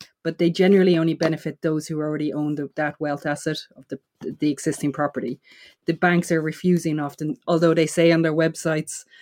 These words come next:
that they will give mortgages, they often refuse to give mortgages to, um,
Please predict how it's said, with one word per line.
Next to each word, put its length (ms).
that 160
they 120
will 220
give 240
mortgages, 580
they 140
often 300
refuse 360
to 80
give 140
mortgages 540
to, 420
um, 460